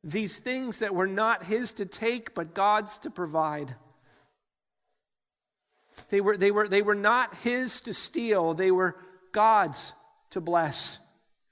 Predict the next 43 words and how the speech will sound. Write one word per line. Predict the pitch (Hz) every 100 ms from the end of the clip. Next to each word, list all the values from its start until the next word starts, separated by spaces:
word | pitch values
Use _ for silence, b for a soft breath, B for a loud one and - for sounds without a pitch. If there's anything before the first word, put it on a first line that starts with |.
| _ _
Remember, | 208 214 233 262 214
this | 190 233
was | 233 190
a |
time | 190 220 233 233
and | 202
season | - 240 220 190 185
where | 180
God | 160 214 226
was | 196 165
loving | 170 226 247 233 196
and | 190
leading | 185 240 233 185
the | 170
children | 170 233 214 196
of | 180
Israel | 220 202 180 151 B B
through | - - 220 254 277
their | 226 214
disobedience, | 180 208 - 202 170 214 190 175
but | - 190
providing | - 202 175 240 262 254
for | 214 233 220
them | 196 180 160 B B B
manna | 170 208 247 226 160 135 -
and | - 147
quail, | - 247 247 240 202 143 143 - _ b b b
pillars | - 254 269 240 175
of | 170
fire | - 226 240 214
by | 180 185
day | 175 226 240 208
and | 165 143
cloud | 233 233 226 190
of | 151
night, | 196 226 208 175
and | 180
they | 190
were | 185
leading | 175 202 269 240 196 165
and | 165
loving | 208 233 233 190
and | 160